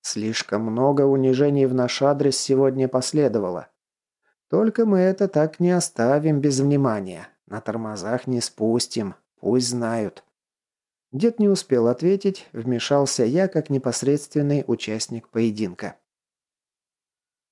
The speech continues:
«Тогда мне бы хотелось узнать, клан Снейкус не будет иметь претензий к клану Драковичей в случае непредвиденных обстоятельств?» Вернул я шпильку этому ублюдку.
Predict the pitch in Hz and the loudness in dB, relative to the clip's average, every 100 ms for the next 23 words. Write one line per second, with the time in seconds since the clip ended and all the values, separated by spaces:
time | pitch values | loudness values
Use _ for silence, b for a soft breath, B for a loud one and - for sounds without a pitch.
0 | _ - 135 156 185 190 185 196 180 170 | _ -2 0 2 2 4 4 4 2 0
1 | 175 185 180 170 190 180 180 139 95 - | 0 2 2 2 2 2 2 2 -2 -10
2 | - _ _ 127 127 147 151 - 185 190 | -20 _ _ 0 2 4 2 0 0 0
3 | 135 - - 147 156 220 202 - 151 151 | 0 -2 -4 0 0 2 2 2 2 2
4 | 143 147 143 165 170 160 151 156 151 151 | 2 0 0 2 2 2 2 0 2 2
5 | 156 147 135 139 139 214 143 - 113 107 | 4 4 2 2 2 2 2 0 -2 -2
6 | - _ - 147 170 156 160 156 147 b | -4 _ -2 0 2 2 2 2 0 b
7 | b b b 180 196 190 208 190 190 165 | b b b 0 2 2 2 4 2 4
8 | 175 170 165 - 165 - - 185 110 - | 4 2 0 0 -2 -2 0 2 2 -2
9 | 90 - - _ _ _ 113 123 127 135 | -8 -10 -12 _ _ _ -2 0 2 2
10 | 127 123 117 - 160 175 143 123 127 127 | 4 4 0 -2 -2 0 2 2 2 2
11 | 123 120 107 - - | 2 2 0 -2 -6